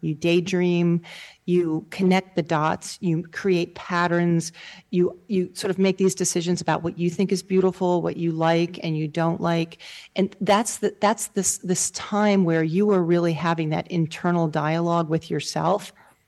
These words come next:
When you're improving, you are in another state,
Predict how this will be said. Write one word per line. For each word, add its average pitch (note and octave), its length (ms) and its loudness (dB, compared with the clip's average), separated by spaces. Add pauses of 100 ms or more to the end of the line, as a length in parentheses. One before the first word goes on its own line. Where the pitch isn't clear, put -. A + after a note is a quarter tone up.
(120)
When F#3+ 140 6
you're C#4 140 8
improving, E3+ 800 0 (640)
you G#3 220 2
are G#3 60 6
in E3+ 120 2
another E3 540 -2
state, - 600 -4